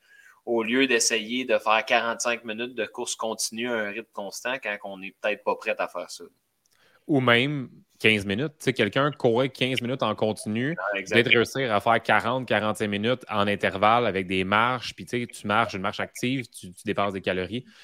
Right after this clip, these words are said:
Speaker 2: Donc, euh, effectivement, c'est un bon point. Euh, <clears throat> dans le fond, la prochaine mythe et réalité, je viens de réaliser que c'est même pas une question, euh, mais je vais essayer de la formuler sous, euh, sous une question.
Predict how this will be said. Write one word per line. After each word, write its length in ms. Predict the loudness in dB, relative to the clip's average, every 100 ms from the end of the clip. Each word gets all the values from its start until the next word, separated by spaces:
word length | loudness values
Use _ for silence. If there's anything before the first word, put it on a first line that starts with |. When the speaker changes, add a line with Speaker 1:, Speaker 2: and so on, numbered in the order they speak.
| -20 -6
Speaker 2:
Donc, 260 | -4 -2 -2
euh, 140 | 0
effectivement, 520 | 0 -2 -4 -4 -4 -4
c'est 140 | -6
un 260 | -4 -4 0
bon 200 | 0 -2
point. 200 | -6 -8 -10 _ _ _ _ _ _ _ _ _ _ 6
Euh, 540 | 8 10 6 4 -2 -10 _
<clears throat> 500 | -6 0 6 6 6
dans 220 | 2 4 4
le 60 |
fond, 140 | 4 4
la 140 | 4
prochaine 460 | 2 4 4 4 2
mythe 160 | 2
et 60 | 6
réalité, 400 | 6 4 2 2
je 60 |
viens 80 | 2
de 80 | 2
réaliser 260 | 2 2 0
que 60 |
c'est 100 | 0
même 180 | 0 2
pas 120 | 2
une 80 | 0
question, 440 | 0 -2 0 0 0 -6 _ _ -2
euh, 520 | 4 8 8 8 6 4
mais 140 | 0
je 100 | 2
vais 120 | 2 2
essayer 160 | 2
de 40 | 0
la 100 | 0
formuler 360 | 0 -2 -4
sous, 360 | -4 -6 -2 2
euh, 160 | 2 0
sous 260 | -2 -4
une 100 | -2
question. 460 | 0 0 2 0